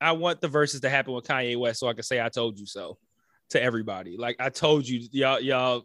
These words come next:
y'all was acting crazy thinking that Kanye could not hang on this." Like, I'm not saying, I'm not even saying Kanye would win. I'm just saying, like,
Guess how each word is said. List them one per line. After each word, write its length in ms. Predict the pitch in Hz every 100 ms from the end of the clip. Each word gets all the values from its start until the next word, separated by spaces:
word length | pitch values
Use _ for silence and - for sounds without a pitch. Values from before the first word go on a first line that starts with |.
| -
y'all 220 | 131 127
was 100 | 123
acting 300 | 131 131 127
crazy 400 | 151 143 123 123
thinking 260 | 135 131 127
that 100 | 110
Kanye 340 | 139 127 120
could 120 | 143
not 180 | 127 120
hang 220 | 131 131
on 160 | 120 113
this." 340 | 110 78 - - _ _ _
Like, 340 | 143 131 127 - _ _ _
I'm 160 | 170 233
not 160 | 214 165
saying, 200 | 190 180
I'm 180 | 208 220
not 160 | 196 185
even 120 | 156
saying 240 | - 156
Kanye 360 | 147 160 151 143
would 180 | 117 120
win. 340 | 151 135 101 -
I'm 160 | 190
just 200 | 160 135
saying, 260 | 170 156 135
like, 280 | 123 120